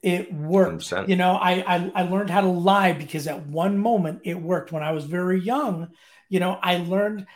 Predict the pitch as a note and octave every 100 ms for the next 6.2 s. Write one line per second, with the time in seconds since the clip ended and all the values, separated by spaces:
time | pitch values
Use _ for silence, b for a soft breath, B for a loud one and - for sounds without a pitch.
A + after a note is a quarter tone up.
0 | B F3+ F3+ F3+ - F#3 F3+ F#3+ G3 -
1 | G#3 F#3+ - G3 F3 D#3+ F3+ E3+ - F3
2 | E3 G#3 F#3+ F3 D3+ D#3 D#3+ F#3 E3 D3+
3 | G#3 E3+ E3+ E3 F#3+ E3 F#3 D#3 E3+ E3
4 | D3 F#3 A#3+ G3+ D#3+ C#3+ B B F3 G3+
5 | A3 G3+ F#3 F3 E3 - D#3+ D3 C#3 C3
6 | B2+ _